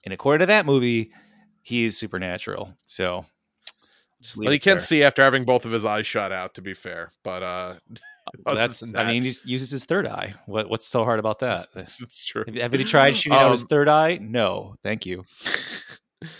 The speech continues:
Speaker 2: But yeah, so I, you know, it was just another typical fanboys crying over, you know, p-, people not doing the same movie. Like, do you really wanna see another movie where Michael Myers stalks Laurie Strode and she almost kills him, but he gets a,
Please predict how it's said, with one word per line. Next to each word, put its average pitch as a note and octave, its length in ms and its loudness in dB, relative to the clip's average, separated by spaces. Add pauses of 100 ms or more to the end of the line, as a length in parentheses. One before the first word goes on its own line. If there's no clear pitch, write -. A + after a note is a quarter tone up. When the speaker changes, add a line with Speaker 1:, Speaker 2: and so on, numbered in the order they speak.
(160)
Speaker 2:
But F#3+ 100 4
yeah, A#2+ 240 4
so - 140 2
I, F#3+ 140 4
you F3 180 0
know, A2 120 0
it C#3 60 4
was D#3+ 120 4
just C3+ 200 -4
another A2+ 260 -2
typical A2 320 -6
fanboys G#2+ 640 -4
crying G#2 400 -4
over, G2 560 -6
you A#2 80 -8
know, F2 260 -10 (380)
p-, A#2 120 -10 (260)
people A2 260 -6
not G#2 420 -8
doing G#2+ 280 -6
the G2+ 60 -10
same G#2+ 420 -6
movie. G#2+ 220 -6 (280)
Like, D#3 140 4
do F#3+ 80 -6
you A3 80 0
really A#3 200 2
wanna A3 200 2
see - 180 0
another D3+ 260 2
movie C3 460 0 (320)
where A#2 100 -4
Michael C3 240 2
Myers A#2 380 4
stalks A#2 340 -2
Laurie A2+ 400 0
Strode A2+ 400 0
and G#2+ 140 -4
she A2 160 -4
almost G#2+ 300 -4
kills A2+ 240 -2
him, A2+ 80 -8
but A2+ 100 2
he G#2+ 60 -2
gets G#2+ 200 -4
a, A2 60 -4